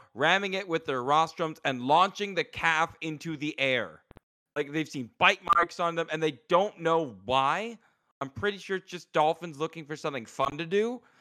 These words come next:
but it's real scary when you think about it. Like, the fact that they just don't care and are willing to just beat the snot out of some poor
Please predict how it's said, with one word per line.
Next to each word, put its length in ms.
but 240
it's 200
real 480
scary 560
when 160
you 100
think 240
about 340
it. 160
Like, 140
the 80
fact 300
that 100
they 100
just 220
don't 280
care 360
and 80
are 100
willing 320
to 80
just 160
beat 200
the 100
snot 480
out 160
of 100
some 240
poor 440